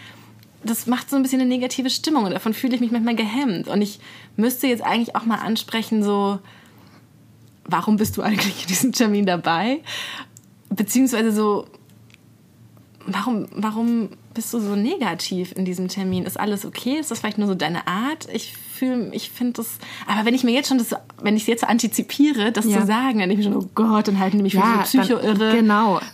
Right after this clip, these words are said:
Speaker 1: Und so,
Speaker 2: Dann ist es ja auch
Speaker 1: der
Speaker 2: immer
Speaker 1: sitzt
Speaker 2: so,
Speaker 1: da halt nur und tippt, ist doch scheißegal.
Speaker 2: als ob man sich über diese Mitmenschen so wahnsinnig viele Gedanken macht,
Speaker 1: Ja.
Speaker 2: was wir ja tun manchmal, muss man ja
Speaker 1: <laughs>
Speaker 2: zugeben, obwohl man denen natürlich gar nicht so nahe steht, dass man sich so viele Gedanken über sie eigentlich machen müsste.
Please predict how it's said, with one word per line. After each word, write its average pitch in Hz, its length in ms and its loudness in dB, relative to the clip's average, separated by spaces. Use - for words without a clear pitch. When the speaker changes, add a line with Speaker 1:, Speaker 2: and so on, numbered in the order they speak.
Speaker 1:
Und 208 200 4
so, 196 260 2
Speaker 2:
Dann 233 120 4
ist 254 140 2
es 277 100 -2
ja 226 100 4
auch - 20 4
Speaker 1:
der 208 100 4
Speaker 2:
immer 247 120 6
Speaker 1:
sitzt 247 100 2
Speaker 2:
so, 262 60 4
Speaker 1:
da 240 120 6
halt 220 160 4
nur 226 140 4
und 208 100 2
tippt, 254 280 2
ist - 100 -4
doch 185 80 0
scheißegal. 202 340 2
Speaker 2:
als 202 160 2
ob 247 80 0
man 233 120 4
sich 247 180 0
über 226 160 2
diese 214 220 2
Mitmenschen 220 520 2
so 202 120 2
wahnsinnig 220 460 4
viele 214 180 2
Gedanken 196 440 2
macht, 208 440 0
Speaker 1:
Ja. 220 280 0
Speaker 2:
was 170 140 -4
wir 170 80 0
ja 156 80 0
tun 247 320 4
manchmal, 175 360 2
muss - 120 4
man 165 100 0
ja 165 100 0
Speaker 1:
<laughs> - 20 -2
Speaker 2:
zugeben, 220 680 2
obwohl 214 260 2
man 226 160 4
denen 196 120 4
natürlich 185 260 0
gar 196 140 2
nicht 208 100 4
so 185 60 2
nahe 196 240 2
steht, 220 220 0
dass 185 120 -2
man 202 120 6
sich 185 160 0
so 185 160 2
viele 185 220 0
Gedanken 185 300 0
über 180 160 2
sie 165 140 0
eigentlich 175 280 0
machen 185 300 2
müsste. 220 300 2